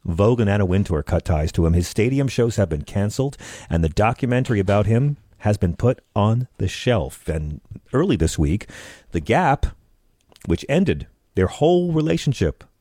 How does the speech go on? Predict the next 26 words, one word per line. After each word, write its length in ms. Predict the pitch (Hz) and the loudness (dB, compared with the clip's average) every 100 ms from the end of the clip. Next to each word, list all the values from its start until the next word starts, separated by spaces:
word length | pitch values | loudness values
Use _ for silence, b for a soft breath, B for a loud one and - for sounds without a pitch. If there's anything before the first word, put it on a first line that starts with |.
| _ _ _ | _ _ _
with 160 | - 98 | -4 0
Kanye 320 | 117 104 95 | 2 2 2
last 300 | 90 85 - | 2 2 2
month, 280 | 131 147 127 B B B B | 0 0 -2 B B B B
the 80 | |
Gap 260 | 92 160 196 | 0 0 2
announced 280 | 110 101 - | 2 0 2
they 60 | |
were 60 | 139 | 0
gonna 140 | 135 | 2
pull 180 | 117 127 | 0 0
all 260 | - 120 139 | 0 2 2
the 120 | 131 | 2
Yeezy 340 | 107 117 113 | 2 2 2
Gap 260 | 101 104 104 | 2 2 2
inventory 460 | 95 98 98 85 82 | 0 0 0 0 0
off 160 | 82 | -2
the 60 | - | -2
stores. 420 | - 76 67 - | -2 -4 -4 -6
They 60 | 101 | -2
were 120 | 95 | 0
shutting 320 | - 147 123 | 0 0 2
down 160 | 117 104 | 2 2
the 80 | 95 | 4
line's 240 | 87 85 | 2 2
website. 440 | 85 85 - 67 | 0 0 -2 -10